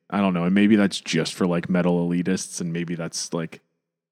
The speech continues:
the part of me that, like, when I'm a, when I was in high school listening to, like, Between the Buried and Me, and someone would listen, you know, hear,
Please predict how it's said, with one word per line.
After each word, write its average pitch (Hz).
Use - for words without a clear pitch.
the 101
part 87
of 85
me 90
that, 82
like, 80
when 95
I'm 87
a, 90
when 98
I 95
was 92
in 98
high 90
school 90
listening 87
to, -
like, 82
Between -
the 87
Buried 80
and 85
Me, 90
and 85
someone 90
would 82
listen, 87
you 98
know, 80
hear, 92